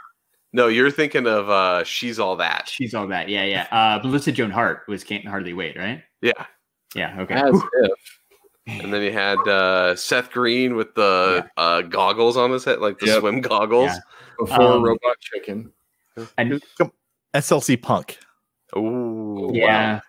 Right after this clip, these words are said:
Speaker 1: Matthew
Speaker 3: That's
Speaker 1: Lillard.
Speaker 3: That's
Speaker 2: Yeah.
Speaker 3: deep cuts right there.
Speaker 2: Um,
Speaker 3: Uh, I'm gonna go. Go ahead.
Speaker 2: uh,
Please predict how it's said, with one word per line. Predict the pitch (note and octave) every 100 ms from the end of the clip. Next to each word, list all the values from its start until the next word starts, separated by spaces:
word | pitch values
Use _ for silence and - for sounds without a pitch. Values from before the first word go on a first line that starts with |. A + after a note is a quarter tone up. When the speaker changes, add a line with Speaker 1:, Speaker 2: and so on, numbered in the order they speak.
| _
Speaker 1:
Matthew | F2+ A2 - A#2+
Speaker 3:
That's | G2
Speaker 1:
Lillard. | G#2 A#2 A2+ G2+ F2 - _ - _
Speaker 3:
That's | C3 A2
Speaker 2:
Yeah. | G#2
Speaker 3:
deep | B2+ C#3+ -
cuts | A2+ G2+ -
right | G2+ F#2+
there. | A2+ G#2+ F#2 - _ _ _ _ _ -
Speaker 2:
Um, | G#2+ G#2+ G#2
Speaker 3:
Uh, | G2+ -
I'm | D3+
gonna | C#3 A2+
go. | G#2 F#2 _ _ _ - G#2
Go | A#2
ahead. | G2+ F#2+ - _ _
Speaker 2:
uh, | _